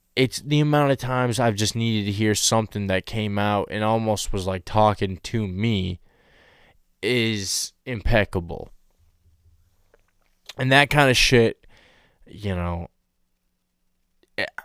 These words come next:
I've never been a serious podcaster, you know, I've always had a joke, I've always tried to play the joke, you know, but a few times shit happens. You know, you talk to John Kriesel,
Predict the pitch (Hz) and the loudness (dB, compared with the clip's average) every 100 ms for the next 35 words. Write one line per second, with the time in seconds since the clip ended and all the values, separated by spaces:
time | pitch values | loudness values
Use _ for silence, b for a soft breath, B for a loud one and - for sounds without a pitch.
0 | - 147 135 156 135 127 131 120 107 - | -6 -2 4 4 6 8 10 8 6 4
1 | 127 123 107 - 113 107 101 - 95 87 | 4 4 4 6 8 8 6 2 0 0
2 | - 90 87 95 98 113 117 113 107 113 | -4 -6 -2 -2 2 8 8 8 4 2
3 | 101 95 107 104 98 - - 104 104 104 | 2 0 4 4 4 -2 -2 2 4 4
4 | 101 - - 107 104 101 107 104 95 95 | 4 0 4 4 4 -2 -2 -4 -4 -2
5 | 101 95 87 101 92 104 107 - 160 127 | 0 0 -2 -6 -2 -2 -2 -2 -2 -2
6 | 143 151 131 98 - - 151 120 120 127 | -2 0 -2 -2 -6 -4 0 2 2 2
7 | 110 92 104 98 101 131 127 120 113 113 | 0 -2 -4 -6 -4 -2 -2 -4 -4 -2
8 | 120 110 - 127 139 - 64 | 0 -2 0 0 0 -4 -6